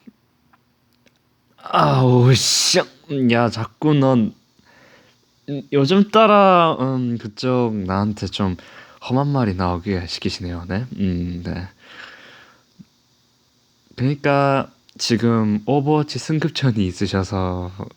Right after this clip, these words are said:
영화를 못 보러 오신다. 어. 너 뒤질래?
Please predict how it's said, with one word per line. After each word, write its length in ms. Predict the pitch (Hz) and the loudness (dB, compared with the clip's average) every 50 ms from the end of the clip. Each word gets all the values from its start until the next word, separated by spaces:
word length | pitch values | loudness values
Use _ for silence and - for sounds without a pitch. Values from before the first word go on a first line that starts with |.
| _ _ - | _ _ -12
영화를 340 | - 92 92 95 98 95 92 | -10 -8 -6 -6 -6 -6 -6
못 200 | 92 92 90 - | -6 -8 -8 -8
보러 240 | - 113 113 104 98 | -8 -6 -4 -4 -4
오신다. 1120 | 92 92 92 - - - - - - - - - _ - - 92 92 90 92 95 - 101 - - | -4 -6 -8 -10 -14 -16 -16 -14 -14 -16 -16 -16 _ -18 -16 -16 -16 -16 -18 -18 -18 -20 -20 -18
어. 420 | - 95 92 92 95 95 95 101 113 - _ _ _ _ _ _ _ _ _ _ _ _ _ _ _ _ _ _ _ _ _ _ _ _ _ _ _ _ _ _ _ _ _ - | -16 -16 -14 -14 -14 -16 -16 -18 -20 -20 _ _ _ _ _ _ _ _ _ _ _ _ _ _ _ _ _ _ _ _ _ _ _ _ _ _ _ _ _ _ _ _ _ -20
너 80 | - - - | -20 -20 -16
뒤질래? 500 | - - - - - 107 104 95 98 107 | -14 -14 -14 -10 -6 -4 -4 -2 -2 -4